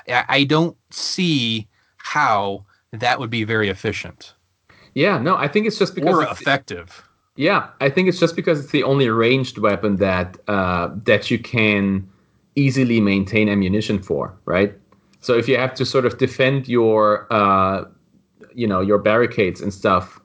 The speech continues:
Speaker 2: from afar, or kind of, you know, you wanna have, like, some sort of ranged weapon, then I guess bow and arrow makes most sense, because if you use up your guns, you're,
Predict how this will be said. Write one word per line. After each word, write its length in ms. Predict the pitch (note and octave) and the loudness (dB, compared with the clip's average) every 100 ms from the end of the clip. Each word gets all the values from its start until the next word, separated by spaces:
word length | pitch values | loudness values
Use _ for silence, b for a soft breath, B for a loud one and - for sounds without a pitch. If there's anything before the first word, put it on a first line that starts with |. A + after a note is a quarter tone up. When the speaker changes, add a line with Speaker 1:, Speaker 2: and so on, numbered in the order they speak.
| - | -4
Speaker 2:
from 220 | A#2+ G#2+ | -2 0
afar, 520 | F#2+ C#3 A#2 G2+ F#2 | 0 0 2 2 2
or 80 | G2 | 0
kind 220 | - G#2+ | -2 -2
of, 80 | G2 | -2
you 60 | A#2 | -2
know, 80 | G2+ | -2
you 120 | G2 | -2
wanna 180 | G2+ G2+ | -2 0
have, 120 | G2+ | 0
like, 240 | G2+ G#2 G2+ | 0 -2 0
some 160 | A#2 | -2
sort 160 | G#2 A2+ | 0 -2
of 140 | G2 | 0
ranged 320 | G#2 G#2+ G#2 | 2 2 0
weapon, 440 | A2+ A2+ A2+ F#2 F#2 B B B B | 0 0 0 -2 -4 B B B B
then 140 | B2 A#2 | -2 2
I 120 | A#2+ | 2
guess 220 | A2+ G2 | 2 0
bow 200 | - A2 | 0 0
and 80 | A2+ | 0
arrow 200 | G2+ G2+ | 2 2
makes 300 | G2+ G2 - | 2 -2 -2
most 260 | F#2+ F2+ - | -2 -2 0
sense, 300 | E3+ G2 F2+ | 0 0 -2
because 300 | G#2 A2+ G#2 | -2 -2 -2
if 100 | A2 | -2
you 80 | |
use 240 | G#2 A2+ A2+ | 0 0 2
up 120 | G#2 | 0
your 100 | F#2+ | 0
guns, 460 | F2+ A#2 A2 F#2+ F#2+ | 0 0 2 0 -2
you're, 160 | F#2+ | -4